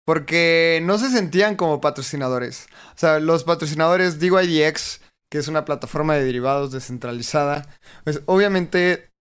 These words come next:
comparte muchísimos de los, de los valores de Espacio Cripto. Ethereum Foundation, ya ahorita están anunciando su evento de eth México en agosto. La verdad es que los patrocinadores nunca los sentí como,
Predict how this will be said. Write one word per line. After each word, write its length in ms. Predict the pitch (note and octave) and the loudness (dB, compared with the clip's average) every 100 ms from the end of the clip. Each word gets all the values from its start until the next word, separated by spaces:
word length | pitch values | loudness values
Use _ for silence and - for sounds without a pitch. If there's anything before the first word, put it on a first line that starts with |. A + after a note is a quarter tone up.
| - | -4
comparte 420 | D3+ D3 D3 D#3+ | -2 0 0 -2
muchísimos 680 | D3 C#3+ D#3+ C#3+ D3+ D3 C3+ | -4 -4 -4 -2 -2 -2 -4
de 80 | C3+ | -4
los, 520 | B2+ B2+ A#2 - - | -2 -4 -6 -10 -6
de 100 | D#3 | -2
los 160 | C#3+ C3+ | 0 0
valores 400 | C#3+ D3 D3 C#3 | 2 2 2 0
de 60 | |
Espacio 340 | C3+ D#3 C3+ C3 | -4 -4 -6 -2
Cripto. 520 | D#3+ D3+ D3+ D3 C#3+ - - - | -2 0 0 -2 -2 -14 -20 -2
Ethereum 440 | D3 C3+ E3 E3 D#3 | -2 0 2 0 0
Foundation, 840 | D3 C#3 D#3 E3 - D3+ D3 C#3+ - _ - | 0 2 2 2 0 -2 -4 -8 -16 _ 0
ya 120 | D#3 | 2
ahorita 260 | D#3+ D#3 D3 | 2 -2 -6
están 320 | - D#3 D#3 | -2 0 0
anunciando 840 | D3+ C#3+ - D#3 D3+ D#3 D3 D3+ | -4 -4 -2 0 0 0 2 2
su 180 | D3 D3 | 0 0
evento 440 | C3+ C#3+ C#3+ D3 | 0 0 0 0
de 360 | C#3+ C3+ B2+ - | 0 -2 -4 -4
eth 200 | D3+ C3 | -6 -4
México 540 | C#3+ C#3+ C#3+ C3+ C#3+ C3 | -4 -4 -4 -6 -4 -2
en 140 | B2+ | -4
agosto. 720 | B2 D#3 D#3+ - D#3+ D#3 D3+ - - - | 0 2 2 0 2 2 0 -8 -20 -8
La 200 | D#3 E3 | 2 4
verdad 200 | F3 G3 | 4 2
es 100 | E4+ | 0
que 120 | - B3+ | 0 2
los 180 | F#3+ | 0
patrocinadores 720 | - D#3 C#3 D3+ D#3 F#3 F3 | 0 -4 -4 -2 0 0 0
nunca 340 | F3+ F#3+ F#3 F#3+ | 0 0 2 0
los 200 | F3 C#3+ | 0 -4
sentí 360 | C#3 B2+ D3 | -6 -6 -8
como, 560 | C#3 D3+ C#3+ C3 B2+ | -4 -4 -2 -4 -6